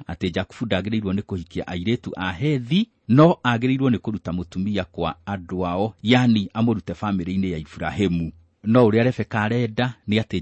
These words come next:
Jakubu athiĩ nĩgetha amũhonokie ndakae kũũragwo nĩ Esau.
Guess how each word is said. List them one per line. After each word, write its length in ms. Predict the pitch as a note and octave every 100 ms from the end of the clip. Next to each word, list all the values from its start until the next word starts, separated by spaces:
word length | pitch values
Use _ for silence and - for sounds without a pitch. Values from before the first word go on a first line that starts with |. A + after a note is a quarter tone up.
| D#2
Jakubu 500 | F2 - F#3+ - C#3
athiĩ 440 | G#2 G#2+ B2+ C3+ - -
nĩgetha 680 | A#2+ B2 C#3 B2 F#2+ G2 F2+ _ -
amũhonokie 680 | G2 G#2+ F2+ F#2 G2 -
ndakae 320 | - F#2+ E2+
kũũragwo 480 | F#2 - D#2+ F2 D#2+
nĩ 240 | E2+ F2+ F#2
Esau. 480 | - - F#2 E2+